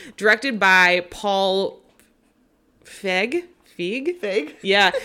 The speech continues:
Speaker 1: Uh, but he's the director of the movie, uh, Last Christmas that came out, um, a couple years ago.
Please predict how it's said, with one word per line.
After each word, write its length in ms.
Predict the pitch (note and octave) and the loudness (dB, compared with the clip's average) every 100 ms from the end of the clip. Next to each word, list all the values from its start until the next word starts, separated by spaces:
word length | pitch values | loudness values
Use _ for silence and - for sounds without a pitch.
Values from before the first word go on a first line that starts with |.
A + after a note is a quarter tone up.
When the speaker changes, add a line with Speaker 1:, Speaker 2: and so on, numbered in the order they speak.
| C#4+ - | -2 2
Speaker 1:
Uh, 120 | - | 4
but 80 | C4 | 2
he's 240 | C4 D4+ | 0 0
the 80 | C#4+ | 0
director 460 | C#4 A#3+ A#3 A#3 A3 | 0 2 2 2 2
of 360 | F3+ F#3+ F#3 | 2 0 0
the 60 | F#3+ | -4
movie, 480 | G3 F#3 F#3 F3+ - | -4 -4 -4 -2 0
uh, 160 | E3 | 0
Last 380 | E3 E3 E3+ G3+ | 0 0 0 -2
Christmas 460 | - F#3+ G3+ F#3 - | -6 -6 -4 -6 -4
that 200 | E3 - | -4 -4
came 220 | F#3 E3+ | -6 -2
out, 340 | D#3+ D#3 - | -2 -2 -6
um, 300 | D3+ D#3+ D#3 | -6 -6 -8
a 40 | D#3+ | -10
couple 220 | F3 E3+ | -8 -8
years 240 | D#3+ E3 | -6 -6
ago. 380 | D#3 D#3+ D3+ D#3 | -6 -4 -4 -6